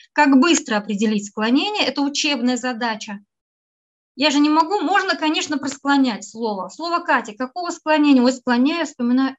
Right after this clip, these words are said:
как быстрее. Ну вот, э, группы тоже работают и приходят к выводу. На самом деле, вот он, главный падеж именительный. Вот если я в именительный падеж поставлю, посмотрю на эти окончания,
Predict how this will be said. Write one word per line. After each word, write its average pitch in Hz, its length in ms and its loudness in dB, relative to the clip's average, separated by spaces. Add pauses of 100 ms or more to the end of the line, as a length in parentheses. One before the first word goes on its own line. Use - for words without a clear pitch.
как 320 160 -6 (200)
быстрее. 262 800 -4 (380)
Ну 330 340 -4
вот, 285 360 -6
э, 233 240 -6
группы 214 340 -4
тоже 214 300 -4
работают 240 580 -4
и 233 40 -8
приходят 233 500 -4
к - 40 -10
выводу. 190 320 -4
На 214 140 -2
самом 370 360 -2
деле, 285 340 0
вот 254 240 -2
он, 190 120 -6
главный 247 380 0
падеж 262 400 -4
именительный. 294 680 -2
Вот 247 180 -6
если 262 320 -6
я 240 260 -4
в 220 80 -8
именительный 247 540 0
падеж 247 420 -6
поставлю, 277 680 -2
посмотрю 247 580 -4
на 214 200 -4
эти 208 140 -10
окончания, 233 840 -6